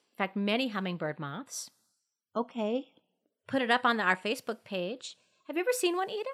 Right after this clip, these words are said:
Speaker 2: I don't think I have. It doesn't sound familiar.
Speaker 1: It looks like a little bird or a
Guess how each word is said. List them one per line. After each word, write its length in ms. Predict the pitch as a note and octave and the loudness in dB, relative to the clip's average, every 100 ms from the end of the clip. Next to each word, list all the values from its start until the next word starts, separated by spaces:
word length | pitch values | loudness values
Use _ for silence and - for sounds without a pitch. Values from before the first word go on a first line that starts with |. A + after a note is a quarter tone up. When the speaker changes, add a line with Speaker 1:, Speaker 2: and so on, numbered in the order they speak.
| - - | -8 -2
Speaker 2:
I 60 | |
don't 280 | - D4+ B3 - | 2 2 2 -4
think 300 | D4+ A#4 - - | -2 -2 -6 0
I 260 | A3 A3+ A#3+ - | 2 2 -2 -6
have. 380 | D#4+ B3+ B3 D4+ E4 | -4 -4 -4 -8 -10
It 100 | C4 | -8
doesn't 240 | B3 A#3+ A3+ | -4 -4 -6
sound 340 | A#3+ A#3 A3+ | -4 -4 -4
familiar. 540 | A3+ A#3 C#4 E4 A3 A#3 | -2 -2 -2 -4 -6 -4
Speaker 1:
It 240 | E4 F4 | -4 -4
looks 400 | A3+ A#3 D4 - | 0 2 2 0
like 160 | A4 - | -4 0
a 60 | |
little 280 | B3 G#3 B3 | 0 2 0
bird 560 | A3+ G3 F3 D#3+ F3 G3+ | 0 -2 0 0 -2 -2
or 140 | F3 | -2
a 80 | D#3 | -2